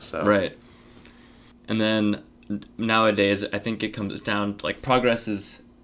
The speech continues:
Speaker 2: in line with technological advancement in a lot of ways, especially when we're thinking of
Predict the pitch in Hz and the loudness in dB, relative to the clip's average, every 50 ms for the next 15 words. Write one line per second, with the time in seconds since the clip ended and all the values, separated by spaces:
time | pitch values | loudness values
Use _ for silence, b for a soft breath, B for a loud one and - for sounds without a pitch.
0 | - - _ _ - 110 107 107 104 104 104 104 101 104 104 101 98 95 - - | -20 -20 _ _ -6 -4 -2 0 0 0 0 0 0 0 0 -2 -2 -4 -6 -6
1 | - 127 104 - - 104 101 101 101 - 101 98 - - 101 98 87 82 - 95 | -2 -2 -2 -2 -2 -2 0 0 0 -2 -4 -8 -6 -6 -6 -6 -6 -6 -8 -8
2 | 98 101 101 - 101 90 - - - - - - - 104 101 98 95 95 92 90 | -8 -8 -10 -12 -14 -14 -14 -14 -10 -10 -10 -10 -8 -8 -6 -6 -6 -6 -6 -8
3 | 82 98 95 85 90 85 90 - 101 98 - 107 98 95 - - 107 101 98 95 | -8 -6 -6 -6 -6 -6 -8 -8 -8 -4 -4 -4 -2 0 0 2 4 4 4 4
4 | 95 101 98 98 98 98 104 104 98 92 - 98 101 - - 101 95 95 92 90 | 2 0 0 0 0 -2 -2 -2 -2 -2 -4 -6 -6 -4 -4 -4 -4 -4 -4 -4
5 | 90 95 90 - - - | -6 -6 -8 -8 -12 -18